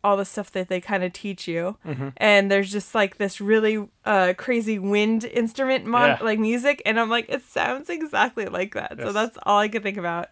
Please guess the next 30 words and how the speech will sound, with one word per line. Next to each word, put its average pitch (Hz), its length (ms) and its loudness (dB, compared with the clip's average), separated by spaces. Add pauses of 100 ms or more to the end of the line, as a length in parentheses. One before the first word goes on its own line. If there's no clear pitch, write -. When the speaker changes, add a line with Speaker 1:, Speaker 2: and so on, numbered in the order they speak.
Speaker 1:
Was 233 160 0
there 240 120 6
anything 233 280 2
else 180 200 2
that - 260 -8
you 226 140 -8
wanted 226 180 -6
to 240 100 -10
point 247 240 -8
out? 240 200 -8 (280)
Speaker 2:
I'm 117 100 -14
just - 140 -14
gonna 113 100 -12
point 101 260 -12
out 95 240 -12 (320)
Living 107 340 -10
with 101 100 -12
the 110 100 -12
Land 95 300 -12
has 95 200 -14
the 98 120 -12
best 95 280 -12
song, 87 360 -14
so. - 240 -14 (180)
Speaker 1:
Oh, 277 220 8
no, 254 220 8
Speaker 2:
<laughs> - 40 4
Speaker 1:
I 254 200 12
love 262 320 10
it. 175 340 6